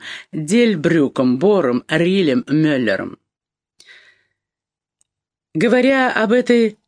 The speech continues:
связи, невольно хочется воскликнуть: «Неисповедимы пути Господни!»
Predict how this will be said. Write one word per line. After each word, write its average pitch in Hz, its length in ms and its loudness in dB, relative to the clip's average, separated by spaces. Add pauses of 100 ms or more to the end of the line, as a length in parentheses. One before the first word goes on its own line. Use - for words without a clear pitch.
связи, 214 840 0 (100)
невольно 190 460 2
хочется 190 580 0
воскликнуть: 190 760 -2 (580)
«Неисповедимы 233 1200 2
пути 226 480 -2
Господни!» 220 880 -2